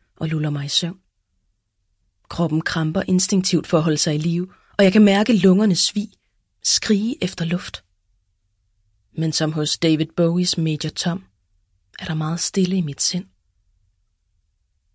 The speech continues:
Det siges, at hele livet passerer revy for ens øjne, lige før man dør. Men for mig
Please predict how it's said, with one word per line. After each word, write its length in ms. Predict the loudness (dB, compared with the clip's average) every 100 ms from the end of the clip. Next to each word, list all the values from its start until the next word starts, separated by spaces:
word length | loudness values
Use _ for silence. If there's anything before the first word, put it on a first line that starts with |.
| _ _ -4
Det 100 | 0
siges, 300 | 4 4 4
at 100 | 2
hele 260 | 4 4
livet 340 | 4 2 0 -2
passerer 340 | -4 -2 -4
revy 260 | -2 0 0
for 120 | -2
ens 240 | -2 -4 -4
øjne, 360 | -2 -2 -6 -12 _
lige 220 | -2 -2 0
før 180 | -4 -2
man 120 | -4
dør. 180 | -4 -6 -8 _ _ _ _ _ _ _ _ _ -6
Men 160 | -6
for 140 | -4 -4
mig 400 | -2 -4 -6